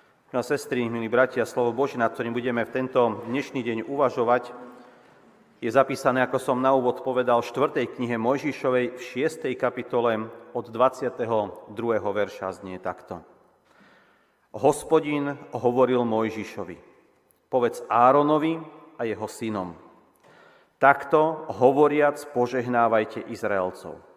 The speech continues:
Nech ťa požehná Hospodin a nech ťa ochraňuje.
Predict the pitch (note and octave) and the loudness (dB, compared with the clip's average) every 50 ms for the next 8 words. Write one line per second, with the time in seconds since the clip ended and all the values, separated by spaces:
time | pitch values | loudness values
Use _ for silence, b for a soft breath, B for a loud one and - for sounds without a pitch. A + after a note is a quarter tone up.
0 | _ _ _ _ _ _ _ _ _ b b b b b b b B2+ C3+ - - | _ _ _ _ _ _ _ _ _ b b b b b b b -4 -2 2 4
1 | D#3 C3 - D#3 D#3+ D3 D#3 F3 D#3+ E3 F3 F3 E3 D3+ A#2+ E3+ E3+ D#3+ - - | 4 4 4 4 2 2 2 0 0 2 4 6 6 6 6 4 2 2 0 -4
2 | - - D3 C3+ B2 C3 C#3 C#3+ D3+ D#3 D3+ D3+ - - - - - _ - A#2+ | 0 2 2 2 2 0 -2 -2 -4 -6 -8 -12 -16 -20 -20 -20 -18 _ -6 -4
3 | A#2 B2+ B2 - - - A2+ A2 A2 A2 - A#2+ G#2+ G#2 G2 F#2+ F2+ F2+ E2 | -4 -4 -4 -4 -2 2 2 2 2 0 -2 -2 -2 -2 -4 -4 -8 -10 -12